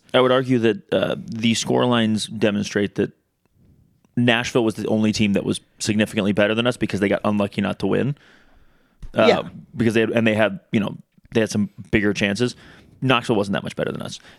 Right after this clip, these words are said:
Speaker 1: They crumbled at a time where we went and,
Speaker 2: Yeah,
Speaker 1: and
Speaker 2: and,
Speaker 1: got the
Speaker 2: and, and I
Speaker 1: goals.
Speaker 2: think that's, I
Speaker 1: And
Speaker 2: think
Speaker 1: they couldn't
Speaker 2: that's,
Speaker 1: finish their chances.
Speaker 2: I think that's some, some inexperience from them.
Speaker 1: Yeah, but I'm just saying, like,
Speaker 2: Um,
Speaker 1: the, I think the inexperience does kinda right things. I
Speaker 2: But
Speaker 1: w-
Speaker 2: so, but going in, going in and heading into our goals from the Atlanta game, like,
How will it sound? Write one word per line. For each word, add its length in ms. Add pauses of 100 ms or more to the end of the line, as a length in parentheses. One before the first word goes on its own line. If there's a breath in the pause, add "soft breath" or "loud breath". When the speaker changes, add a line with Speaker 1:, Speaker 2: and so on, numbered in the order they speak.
Speaker 1:
They 100
crumbled 520
at 100
a 60
time 360
where 160
we 140
went 180
and, 300
Speaker 2:
Yeah, 220
Speaker 1:
and 80
Speaker 2:
and, 80
Speaker 1:
got 0
the 140
Speaker 2:
and, 80 (120)
and 80
I 40
Speaker 1:
goals. 100
Speaker 2:
think 120
that's, 300
I 60
Speaker 1:
And 80
Speaker 2:
think 120
Speaker 1:
they 60
couldn't 140
Speaker 2:
that's, 40
Speaker 1:
finish 220
their 80
chances. 240
Speaker 2:
I 20
think 140
that's 140
some, 220
some 160
inexperience 600
from 180
them. 460
Speaker 1:
Yeah, 160
but 140
I'm 80
just 120
saying, 140
like, 80
Speaker 2:
Um, 60
Speaker 1:
the, 100
I 80
think 180
the 60
inexperience 480
does 280
kinda 180
right 220
things. 160 (180 loud breath)
I 60
Speaker 2:
But 80
Speaker 1:
w- 120
Speaker 2:
so, 160
but 440
going 280
in, 180 (220)
going 220
in 60
and 140
heading 220
into 240
our 120
goals 300
from 120
the 80
Atlanta 280
game, 300
like, 200